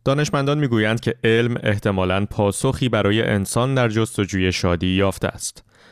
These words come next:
در یکی از این پژوهش‌ها محققان در دانشگاه بریستول بریتانیا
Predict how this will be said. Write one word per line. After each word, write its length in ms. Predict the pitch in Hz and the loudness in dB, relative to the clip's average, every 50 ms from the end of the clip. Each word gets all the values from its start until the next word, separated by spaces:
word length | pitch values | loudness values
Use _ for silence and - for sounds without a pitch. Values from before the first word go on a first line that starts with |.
| - _ _ _ _ _ _ | -20 _ _ _ _ _ _
در 140 | - 104 104 | 0 2 2
یکی 220 | 110 110 104 120 | 2 2 2 2
از 160 | 110 104 101 | 0 0 0
این 200 | 147 156 143 147 | 0 0 0 2
پژوهش‌ها 640 | 139 143 135 131 127 135 135 131 - - 139 131 127 | 2 2 0 2 2 2 0 0 0 0 0 0 0
محققان 560 | 120 123 120 123 117 110 - 110 101 110 107 | 0 0 0 0 0 0 0 0 0 0 0
در 140 | 113 113 110 | 2 2 2
دانشگاه 480 | 107 107 107 101 101 92 - - 107 107 | 2 2 2 2 0 0 0 0 0 0
بریستول 480 | 98 101 98 98 - - - 107 107 | 2 0 0 0 0 0 0 0 2
بریتانیا 640 | 101 101 98 92 - 104 95 95 101 117 139 147 | 2 2 0 0 0 0 0 2 2 2 2 0